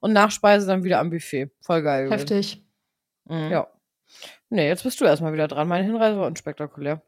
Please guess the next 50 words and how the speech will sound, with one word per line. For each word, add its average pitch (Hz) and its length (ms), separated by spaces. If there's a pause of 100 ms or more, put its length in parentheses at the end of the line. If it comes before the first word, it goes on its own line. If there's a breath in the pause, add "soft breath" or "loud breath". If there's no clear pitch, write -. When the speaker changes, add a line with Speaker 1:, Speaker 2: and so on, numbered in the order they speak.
Speaker 1:
Die 165 60
war 175 100
Speaker 2:
<laughs> - 20
Speaker 1:
entspannt. 160 520 (580 loud breath)
Speaker 2:
Aber 220 240
ich 202 80
find 233 180
wirklich, 247 260
wenn 220 100
man 220 100
in 214 120
die 214 160
Alpen 226 280
reinfährt, 196 680
das 208 140
ist 208 100
immer 226 240
so 220 120
eine, 208 360 (240 loud breath)
also 226 160
je 226 380
südlicher 277 580
es - 220
wird, 247 240
desto 269 180
mehr 226 180
merkt 240 280
man 233 100
dann, 220 180
okay, 240 200
jetzt 208 160
kommen 240 180
die 226 80
Berge 208 460
und 254 100
dann 226 140
ist - 140
das 262 120
irgendwie 214 220
so 214 320
Speaker 1:
Mhm. 175 500
Speaker 2:
wie 262 80
so 269 100
eine 302 140
Naturgewalt, 214 880
in 202 100
die 190 80
man 185 160
reinfährt, 175 640
ne? 196 160